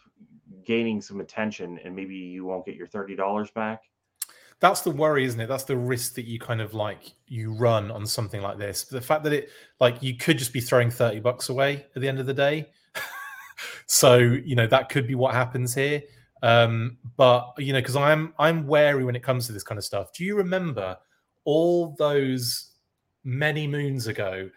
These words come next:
Speaker 2: a third-party company popped up and did Laser Vipers?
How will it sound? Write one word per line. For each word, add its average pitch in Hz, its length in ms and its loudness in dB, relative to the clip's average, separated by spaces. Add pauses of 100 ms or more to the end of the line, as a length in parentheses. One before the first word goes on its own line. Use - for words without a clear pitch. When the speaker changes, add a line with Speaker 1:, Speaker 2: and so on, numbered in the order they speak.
(260)
Speaker 2:
a 120 40 -8
third-party 165 720 0
company 131 320 -4
popped - 320 -6
up 117 140 -2
and 110 80 -6
did 120 120 -2
Laser 117 380 0
Vipers? 90 680 -8